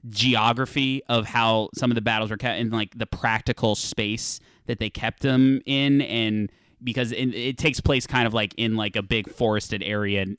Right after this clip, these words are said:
er-, era, area near a dam, and I thought all in the pyrotechnics, and you, like, you, you had kinda joked while we were watching the movie, is that you could kinda see where most of the budget went to.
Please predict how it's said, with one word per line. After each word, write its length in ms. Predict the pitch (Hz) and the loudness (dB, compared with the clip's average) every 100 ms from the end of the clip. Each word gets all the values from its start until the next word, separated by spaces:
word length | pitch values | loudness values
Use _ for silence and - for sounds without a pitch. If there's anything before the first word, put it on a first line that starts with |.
| - | -6
er-, 140 | 117 - | -6 -2
era, 440 | 110 104 98 98 - _ _ _ | 0 2 0 -2 -8 _ _ _
area 580 | 123 131 127 104 92 95 - _ _ - | 2 4 4 2 0 -4 -8 _ _ 0
near 240 | 117 120 | 2 2
a 60 | 98 | 0
dam, 600 | 98 117 110 90 58 - - _ _ _ 123 | 0 2 2 0 -4 -6 -8 _ _ _ -2
and 460 | 123 117 117 117 - _ _ _ _ _ - | 2 4 2 0 -6 _ _ _ _ _ -2
I 180 | 147 175 | 2 2
thought 320 | 208 185 170 - | 4 4 4 4
all 240 | 139 135 | 4 4
in 160 | 139 135 | 2 0
the 80 | 110 | 0
pyrotechnics, 1120 | - 139 147 120 - 120 - 147 147 - 135 | 0 2 4 2 0 -6 0 2 2 -2 -2
and 180 | 123 | 0
you, 220 | 113 175 147 | -2 -4 -2
like, 220 | 165 139 | -2 2
you, 220 | 160 160 | 2 2
you 180 | 156 185 | 2 2
had 100 | 170 | 4
kinda 180 | 147 127 | 4 2
joked 240 | 127 120 | 2 4
while 120 | 127 117 | 6 6
we 60 | |
were 60 | 110 | 4
watching 220 | 107 107 | 0 -2
the 40 | 101 | -4
movie, 240 | 104 98 | -4 -4
is 60 | 95 | -4
that 80 | 101 | -4
you 100 | 101 | -6
could 120 | - | -6
kinda 180 | 110 95 | -6 -4
see 300 | - 107 95 | -4 -2 0
where 140 | 95 | 0
most 280 | 95 92 - | -2 -4 -6
of 60 | 92 | -8
the 80 | |
budget 360 | 90 98 95 - | -4 -4 -4 -8
went 320 | 98 95 87 | -6 -6 -6
to. 300 | - 82 71 | -6 -6 -6